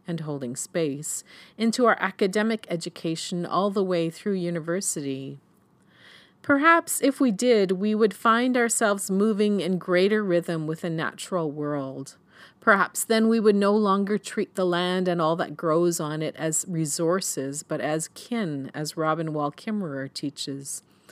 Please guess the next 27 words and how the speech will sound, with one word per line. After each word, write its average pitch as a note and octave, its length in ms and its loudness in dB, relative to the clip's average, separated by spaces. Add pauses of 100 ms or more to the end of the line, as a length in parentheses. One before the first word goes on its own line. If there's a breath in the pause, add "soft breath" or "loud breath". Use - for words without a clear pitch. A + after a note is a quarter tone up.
(320 loud breath)
Perhaps G3+ 460 6
we A#3 140 2
would G#3+ 140 6
also A3 380 4
know G#3 240 2
how G3 180 2
to G3 100 0
build G3 260 2
healthier F#3+ 500 -4
communities F3+ 800 -2
where E3+ 160 -2
nobody F3 460 0
would E3 220 0
be D3 160 -2
marginalized, D3+ 960 -4 (380 loud breath)
and A3+ 180 0
even A#3+ 380 2
the A3+ 80 2
most G#3 260 2
vulnerable F#3 640 0
and D#3+ 240 -4
least E3+ 400 -4 (140)
productive D#3+ 760 -4
would D#3 140 -4
be D#3+ 120 -6
highly E3 360 -2
valued. D3 680 -4